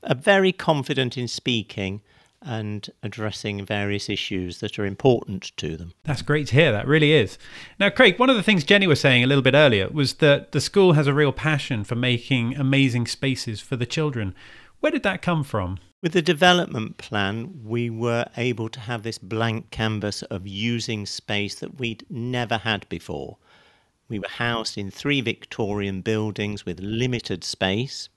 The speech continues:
Speaker 1: With taking on the Elizabeth Building, we had a canvas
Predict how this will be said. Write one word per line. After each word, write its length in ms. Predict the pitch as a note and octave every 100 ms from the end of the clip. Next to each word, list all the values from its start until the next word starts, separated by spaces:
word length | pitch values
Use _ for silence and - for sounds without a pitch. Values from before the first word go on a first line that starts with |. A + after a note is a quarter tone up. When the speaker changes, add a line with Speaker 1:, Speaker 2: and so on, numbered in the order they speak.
| _ _ _ _ _
Speaker 1:
With 140 | A#2 -
taking 380 | B2+ B2+ A#2+
on 120 | G#2+ G2+
the 120 | G#2
Elizabeth 520 | G#2 A2 G2+ G#2 -
Building, 600 | G#2+ G#2+ G#2 A2 G#2+ A2
we 200 | F#2 F2
had 560 | E2 - G#2 G2 F#2+ - _ - - -
a 80 | - -
canvas 720 | - C#3 B2+ A2+ A2 -